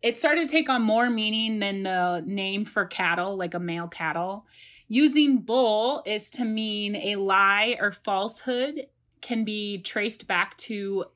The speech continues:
Old French, the Old French word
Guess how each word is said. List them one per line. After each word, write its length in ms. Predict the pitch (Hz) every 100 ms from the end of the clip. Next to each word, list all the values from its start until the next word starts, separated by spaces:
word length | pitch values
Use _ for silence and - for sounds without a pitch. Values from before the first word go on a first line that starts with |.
| -
Old 440 | 240 277 302 262
French, 720 | - - 190 208 262 - - _ _ _ -
the 120 | 180
Old 260 | 214 202 220
French 400 | - 202 202 -
word 480 | 208 196 190 190